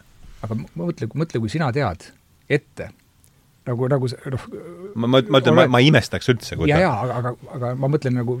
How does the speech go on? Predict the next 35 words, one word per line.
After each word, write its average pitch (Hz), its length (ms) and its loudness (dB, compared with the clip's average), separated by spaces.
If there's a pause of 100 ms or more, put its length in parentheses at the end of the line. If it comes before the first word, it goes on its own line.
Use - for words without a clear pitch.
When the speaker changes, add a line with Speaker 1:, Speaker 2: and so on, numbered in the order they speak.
(160)
Speaker 1:
pi-, - 180 -12
pikemas, 123 500 -2
pikemas 143 360 -4
plaanis, 123 320 -2
et 110 80 -10
kui, 120 240 -4
kui 113 160 -4
keegi 170 280 0
teab 139 200 -2
ette, - 400 -6 (160)
et - 160 -12
inflatsioon 135 500 -2
läheb 135 220 2
näiteks 117 200 -2
kümne 151 300 4
protsendi 117 460 0
peale, - 240 -12
on - 160 -14
ju. - 60 -10
Speaker 2:
Mhm. - 540 -12
Speaker 1:
Mida 185 200 6
võiks 165 180 4
teha 180 240 4
siis? 110 220 -8
Teeks - 240 -4
mingeid 147 240 -2
investeeringuid 151 560 4
äkki? - 300 -8 (1040)
On 135 180 6
ju? 104 140 2 (220)
Speaker 2:
Järgmine 98 260 0
Speaker 1:
Pop- 92 100 2
Speaker 2:
küsimus 92 320 0
on, 82 100 -6
kuhu? 107 200 0